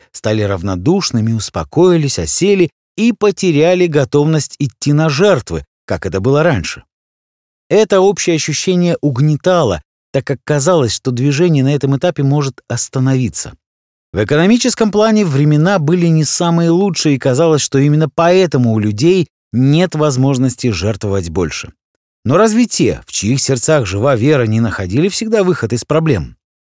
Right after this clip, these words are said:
Для Джеймса Уайта последней каплей, переполнившей меру терпения, оказалось письмо Моисея Холла, которое тот отправил в ревью из штата Айова. Холл писал, что во время встреч с людьми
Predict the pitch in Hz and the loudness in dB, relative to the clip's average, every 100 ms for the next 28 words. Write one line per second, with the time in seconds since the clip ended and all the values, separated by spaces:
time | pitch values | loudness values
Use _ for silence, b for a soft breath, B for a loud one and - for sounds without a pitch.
0 | _ _ _ _ _ - 107 113 135 254 | _ _ _ _ _ -8 -2 0 2 2
1 | 262 262 208 214 233 220 180 190 190 165 | 2 2 4 2 0 0 0 0 2 0
2 | 151 185 143 101 104 107 147 160 143 131 | 0 0 0 -2 -2 -2 0 2 4 2
3 | - 117 110 135 135 113 95 73 165 226 | 0 -2 2 2 2 0 -4 -4 0 2
4 | 196 110 - 90 131 180 160 147 - 160 | 2 0 -2 -4 0 0 0 -4 -2 0
5 | 165 143 131 - 165 175 - 254 156 92 | 2 2 0 0 0 0 0 2 2 0
6 | 73 _ _ - 87 117 101 147 156 160 | -4 _ _ -6 -2 0 0 -2 -2 -2
7 | - 117 127 120 87 92 82 120 202 160 | -2 0 2 0 -2 -4 -2 0 0 0
8 | - - - 107 117 113 101 92 82 60 | -2 -6 -4 -4 -4 -6 -4 -4 -6 -8
9 | - _ _ _ _ - 285 262 262 120 | -18 _ _ _ _ -2 -2 0 0 0
10 | 73 - _ - - 98 101 104 185 247 | -2 -8 _ -20 -6 -2 -2 0 2 2
11 | 240 - 151 180 - 131 107 87 147 208 | 0 -2 0 0 0 -2 -2 0 0 0